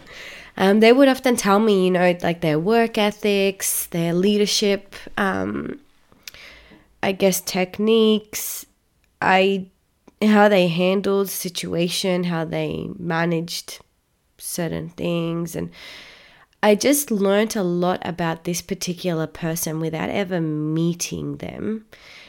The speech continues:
And I came to really respect the way this particular person worked based on the stories that I had heard of how they dealt with things, how they interacted with their staff.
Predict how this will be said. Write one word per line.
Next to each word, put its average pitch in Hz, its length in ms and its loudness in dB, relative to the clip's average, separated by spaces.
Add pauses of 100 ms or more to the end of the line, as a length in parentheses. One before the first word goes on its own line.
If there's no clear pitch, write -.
(320)
And 175 840 -2 (400)
I 185 140 0
came 196 320 -2
to 349 200 0
really 202 440 0
respect 170 920 -6
the 165 80 -8
way 160 220 -2
this 165 180 -6
particular 165 560 -6
person 151 600 -8
worked - 580 -6 (560)
based 240 560 2
on 175 400 2 (200)
the 185 220 -4
stories 180 880 0
that 170 180 -2
I 170 200 0
had 160 260 -4
heard 185 540 0
of - 200 -6
how 165 200 -4
they 156 140 -4
dealt 185 420 -2
with 190 160 -8
things, 180 400 -4
how 165 160 -8
they 151 100 -6
interacted 180 680 -4
with 180 180 -6
their 151 160 -8
staff. 185 760 -4